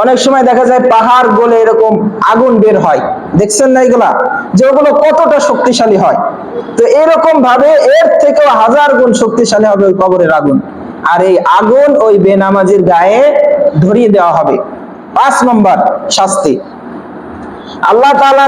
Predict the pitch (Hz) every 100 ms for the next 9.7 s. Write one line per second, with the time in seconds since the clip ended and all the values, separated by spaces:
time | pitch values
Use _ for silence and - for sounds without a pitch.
0 | 269 254 - 233 254 277 262 240 202 226
1 | 262 240 254 233 214 196 220 254 262 -
2 | 240 233 208 247 247 226 202 214 202 170
3 | 165 135 127 - - - - - - -
4 | 220 214 214 220 214 220 240 254 254 254
5 | - - - - - - - - - -
6 | 196 233 240 247 214 220 220 202 - -
7 | - - - - 190 247 262 240 262 254
8 | 262 277 277 247 262 - 214 233 240 262
9 | 247 240 254 247 226 254